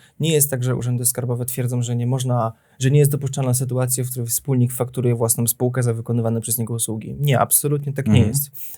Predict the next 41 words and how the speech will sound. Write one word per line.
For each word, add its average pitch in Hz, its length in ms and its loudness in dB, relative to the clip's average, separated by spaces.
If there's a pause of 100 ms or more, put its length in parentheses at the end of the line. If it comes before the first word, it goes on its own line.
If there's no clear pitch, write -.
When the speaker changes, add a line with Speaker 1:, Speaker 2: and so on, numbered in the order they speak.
(100)
Speaker 1:
Możemy 143 300 4
tak 123 160 -2
zrobić, 117 520 -2
przysługuje 131 440 0
nam 123 120 4
prawo 120 200 0
do 120 80 -4
tego, 123 200 -4
żeby 123 200 -4
tą 120 180 -2
relację 120 340 2
sobie 120 180 -4
w 123 40 -6
taki 123 180 -8
sposób 120 360 -6
kształtować, 120 540 0 (420)
natomiast 143 300 2
powinniśmy 156 520 -4
zadbać 147 420 0 (280)
o 135 80 -2
te 127 100 -2
kilka 151 320 2
elementów, 135 680 -2
o 123 80 -8
których 127 240 -2
sobie 131 180 -4
teraz 127 200 -4
rozmawiamy, 123 440 2
tak? 151 200 -2 (180)
W - 100 -6
szczególności 147 560 2
ta 131 80 0
kwestia 131 340 -2
dokumentacji, 123 600 -2
Speaker 2:
Mhm. 107 160 6
Speaker 1:
którą 127 140 2
ty 123 200 2 (280)
słusznie 127 460 2
teraz 117 380 0
zresztą 117 300 -4
podniosłeś. 110 560 -8